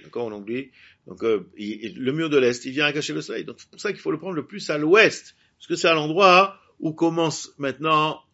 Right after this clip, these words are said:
la lumière, où on voit la lumière du jour.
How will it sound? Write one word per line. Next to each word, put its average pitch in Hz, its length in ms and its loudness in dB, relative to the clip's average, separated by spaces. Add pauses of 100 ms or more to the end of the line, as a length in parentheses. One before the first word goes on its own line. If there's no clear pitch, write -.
la 120 420 2
lumière, 117 640 -6
où 127 160 -4
on 120 80 -4
voit 147 240 4
la 175 80 6
lumière 151 240 -2
du 120 120 -8
jour. 143 300 0